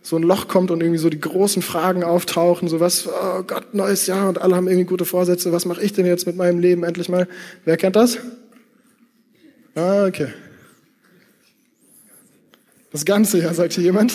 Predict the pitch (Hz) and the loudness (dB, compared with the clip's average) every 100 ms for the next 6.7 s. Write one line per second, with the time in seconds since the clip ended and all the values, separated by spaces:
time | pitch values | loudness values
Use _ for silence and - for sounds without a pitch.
0 | - 196 - - - - 247 226 214 - | 0 -2 -2 -14 -4 0 2 2 -2 -6
1 | - 392 - - 170 - - - - - | -4 -4 -4 -6 -6 -6 -10 -20 -20 -20
2 | - - 277 - 226 - - - - - | -20 -10 -6 -6 -8 -16 -20 -20 -20 -20
3 | _ _ - _ _ - 175 226 196 170 | _ _ -20 _ _ -2 0 2 2 2
4 | 180 185 180 - - 185 180 175 185 196 | 0 0 -8 -16 -14 -2 0 2 2 2
5 | 196 185 196 190 180 165 160 214 240 220 | -2 -2 -2 0 0 0 -4 -2 0 0
6 | 180 180 220 196 196 190 | -2 0 0 2 2 2